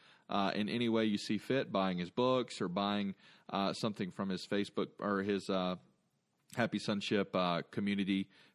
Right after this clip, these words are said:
page as well. Um, we definitely wanna bless, uh, each other. Uh, one last thought that I wanted to kinda share with you guys, uh,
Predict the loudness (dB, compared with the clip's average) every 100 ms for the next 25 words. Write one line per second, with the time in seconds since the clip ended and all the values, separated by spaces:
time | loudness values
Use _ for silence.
0 | -6 0 2 2 0 -4 -2 -2 0 0
1 | 2 0 -4 -16 -20 -4 2 4 4 2
2 | -2 -8 -4 -2 2 2 2 2 4 2
3 | 2 2 4 4 2 -6 -12 -16 _ _
4 | -2 -2 0 -2 -2 0 0 -2 -4 -8
5 | _ _ -20 -20 -8 0 2 4 4 4
6 | 4 4 4 4 4 4 4 2 0 2
7 | 0 2 2 4 4 2 0 2 4 4
8 | 2 0 0 2 2